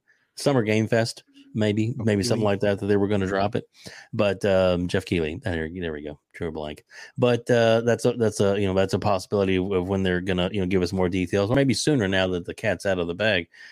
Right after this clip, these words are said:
Speaker 1: Um, I think that a family plan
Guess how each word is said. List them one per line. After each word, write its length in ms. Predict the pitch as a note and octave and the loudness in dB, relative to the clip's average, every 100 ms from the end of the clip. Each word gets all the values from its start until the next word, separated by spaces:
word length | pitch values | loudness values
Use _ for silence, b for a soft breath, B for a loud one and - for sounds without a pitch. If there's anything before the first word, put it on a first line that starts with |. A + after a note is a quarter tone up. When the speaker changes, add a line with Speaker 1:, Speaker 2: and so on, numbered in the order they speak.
| B B - | B B -2
Speaker 1:
Um, 260 | A#2 A#2 | 0 0
I 100 | B2 | -2
think 260 | A2+ F3+ F3+ | 0 0 0
that 200 | B2 - _ b b | -2 -2 _ b b
a 100 | G2+ | -2
family 400 | G#2 A#2+ B2 A2+ - _ _ - | 0 2 2 0 -4 _ _ -4
plan 520 | A2 A2+ A#2 A#2+ | 0 0 0 -2